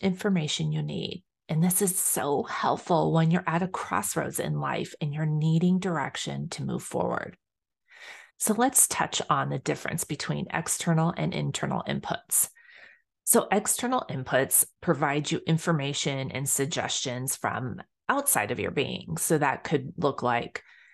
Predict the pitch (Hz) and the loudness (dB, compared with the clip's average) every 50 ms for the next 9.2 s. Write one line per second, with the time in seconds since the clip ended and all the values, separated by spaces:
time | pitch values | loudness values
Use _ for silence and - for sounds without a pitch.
0 | - - _ _ _ _ - 175 170 - 160 156 147 143 139 - - 151 139 139 | -20 -20 _ _ _ _ 4 4 4 4 4 4 4 4 2 2 2 2 2 2
1 | 135 131 127 131 131 127 135 131 131 131 - - - 139 - - - 202 202 196 | 2 0 0 -2 -2 -4 -4 -4 -4 -6 -6 -8 -8 -10 -6 0 2 4 4 6
2 | 185 180 180 180 180 175 175 - - - - 120 117 - 131 - 135 127 - - | 6 8 8 8 6 6 4 0 -2 -2 -2 -2 -2 -4 -6 -4 -2 -2 -2 -4
3 | - - - - 202 202 190 190 190 190 180 180 175 170 170 170 165 160 160 151 | -6 -4 0 4 4 6 6 6 6 6 6 6 6 6 4 4 4 2 2 2
4 | 156 156 156 - - - - - - - 139 135 131 120 123 127 - - 151 160 | 0 0 0 -2 -4 -4 -6 -14 -8 -2 0 0 0 0 0 -2 -2 -2 -2 -4
5 | - - - 175 185 185 185 185 185 - 185 175 175 170 160 165 156 151 160 170 | -2 0 2 2 4 4 2 0 0 0 2 2 2 2 0 -2 -2 -2 -2 -2
6 | 165 160 160 156 156 151 151 147 143 143 - - _ - - - - - 131 127 | -2 0 0 -2 -2 -2 -2 -2 -4 -6 -8 -12 _ -20 -20 -14 -6 -4 -4 -2
7 | 120 117 120 - - 131 131 - - - 208 196 208 208 - - - 170 - - | -2 -4 -4 -4 -4 -6 -6 -6 -4 0 2 2 2 0 0 -2 -2 -2 -2 -4
8 | - - 170 165 151 143 147 147 147 - - 135 151 139 - - 139 143 139 139 | -6 -4 0 0 2 2 2 0 0 0 0 -2 -2 -4 -2 0 0 2 2 2
9 | 135 131 135 135 | 2 2 0 -2